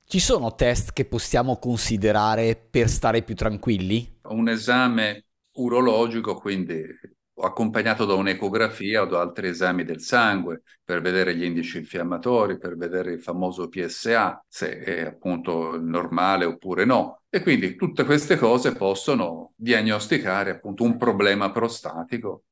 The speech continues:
Speaker 2: e anche di che tipo, se di tipo infiammatorio, infettivo, batterico, oppure se è soltanto un'ipro-, un'ipertrofia prostatica benigna, come si suol dire,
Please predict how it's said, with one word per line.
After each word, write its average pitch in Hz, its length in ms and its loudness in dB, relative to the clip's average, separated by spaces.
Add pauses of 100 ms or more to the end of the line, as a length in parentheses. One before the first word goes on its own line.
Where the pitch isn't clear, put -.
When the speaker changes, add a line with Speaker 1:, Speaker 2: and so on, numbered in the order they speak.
(120)
Speaker 2:
e - 80 -10
anche 95 260 -2
di 110 120 0
che - 240 -4
tipo, - 500 -4 (120)
se - 260 -14
di 90 120 -8
tipo 92 400 -4
infiammatorio, 90 1120 -2
infettivo, 98 880 -2
batterico, 107 880 0 (360)
oppure 123 440 4
se 104 140 -2
è 87 40 -4
soltanto 101 640 -4
un'ipro-, 95 580 -2
un'ipertrofia 101 840 -2
prostatica 98 640 -2
benigna, 107 580 2
come 95 220 -4
si 95 120 -8
suol 127 240 0
dire, 107 400 -4